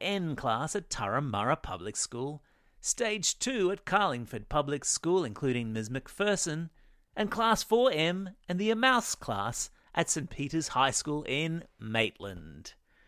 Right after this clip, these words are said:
Don't forget, if you've got a birthday coming up and you want a shout out, or if you're after a classroom shout out, drop us a line at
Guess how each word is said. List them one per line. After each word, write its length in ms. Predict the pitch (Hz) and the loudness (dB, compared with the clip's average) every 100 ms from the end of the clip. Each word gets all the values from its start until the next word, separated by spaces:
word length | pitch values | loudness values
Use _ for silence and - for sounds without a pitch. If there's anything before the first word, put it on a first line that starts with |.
| _ _ _ | _ _ _
Don't 220 | - 110 - | -8 -6 -6
forget, 400 | 110 127 120 - | 0 2 2 -4
if 100 | - | -10
you've 120 | 123 | -10
got 140 | 113 95 | -6 -6
a 40 | |
birthday 460 | 107 160 165 104 95 | 2 4 4 0 -6
coming 360 | - 214 202 | 0 2 4
up 180 | 185 208 | 2 2
and 100 | 113 | 0
you 100 | 98 | -4
want 220 | 92 98 | -4 -6
a 40 | 92 | -4
shout 280 | - 117 120 | -2 2 4
out, 220 | 120 - | 4 2
or 180 | - 92 | -6 -8
if 100 | - | -4
you're 120 | 165 | 0
after 280 | 170 170 - | 0 -2 -6
a 60 | 95 | -8
classroom 560 | - 101 - - 87 | -6 -6 -8 -12 -12
shout 320 | 87 104 98 113 | -8 -6 -6 -6
out, 160 | 104 - - - | -6 -8 -16 -8
drop 220 | 113 123 | -6 -2
us 100 | 143 | 0
a 60 | 190 | 4
line 320 | 208 202 127 | 4 4 2
at 180 | 110 | -4